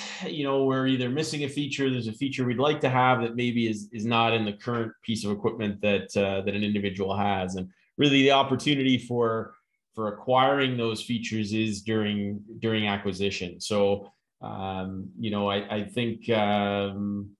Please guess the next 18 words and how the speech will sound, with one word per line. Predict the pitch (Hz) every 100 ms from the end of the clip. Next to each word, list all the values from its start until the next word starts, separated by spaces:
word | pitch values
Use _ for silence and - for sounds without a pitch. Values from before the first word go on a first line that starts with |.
| _ _ -
you |
know, | 98 98
giving | 117 156
some | 139 143 120
thought | 147 143 143 143
and, | 123 117
and | 117 117
asking | 135 131 131 135
the | 131
operators | 131 131 131 127 123 113
what, | 123 123 -
what | - 120 107
does | 120 113
and | 117
doesn't | 120 117
work | 113 117 117
for | 120
them | 113 117 117